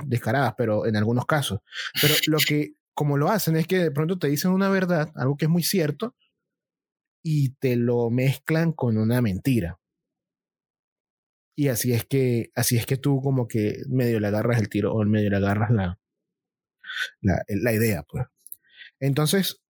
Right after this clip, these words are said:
eh, vamos a empezar, pues vamos a empezar. ¿Qué te parece? Te voy a ir dando algunos, algunos puntos aquí que yo tengo aparte, eh, y te voy a dar como que ci-, ciertos, eh, ciertos fragmentos, ¿no? De, de un resumen de, de cada uno,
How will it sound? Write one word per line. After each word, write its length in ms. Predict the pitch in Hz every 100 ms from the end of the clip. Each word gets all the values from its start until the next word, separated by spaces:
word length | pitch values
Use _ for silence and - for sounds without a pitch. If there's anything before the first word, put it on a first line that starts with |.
| -
eh, 180 | 135 127
vamos 260 | 139 175 202
a 20 |
empezar, 420 | 151 123 196 -
pues 140 | 117
vamos 180 | 123 147
a 40 | 156
empezar. 380 | 117 139 117
¿Qué 120 | - 127
te 100 | 151
parece? 320 | 131 135 -
Te 100 | 127
voy 140 | 139
a 20 | 175
ir 80 | 185
dando 240 | 190 190
algunos, 500 | 190 196 196 196 -
algunos 360 | 120 123 156 147
puntos 280 | 170 160 156
aquí 140 | 127
que 120 | 135
yo 80 | 139
tengo 240 | 143 143 143
aparte, 500 | 139 117 127 139 - - - - - - - -
eh, 360 | - 123 120 113 -
y 100 | 139
te 120 | 135
voy 100 | 143
a 40 |
dar 100 | 165
como 160 | 180 175
que 60 |
ci-, 180 | 139 123
ciertos, 840 | - 160 147 180 170 156 120 - - - - - - - - -
eh, 380 | 117 113 107 92 - 85 -
ciertos 360 | 165 160 196
fragmentos, 640 | - 123 123 160 131 104
¿no? 400 | 113 202 175 123 107
De, 300 | 110 110 101
de 200 | 107 107
un 160 | 123
resumen 420 | 135 - 160 151 143
de, 240 | 113 101
de 120 | 101
cada 260 | 98 123 135
uno, 300 | 175 214 226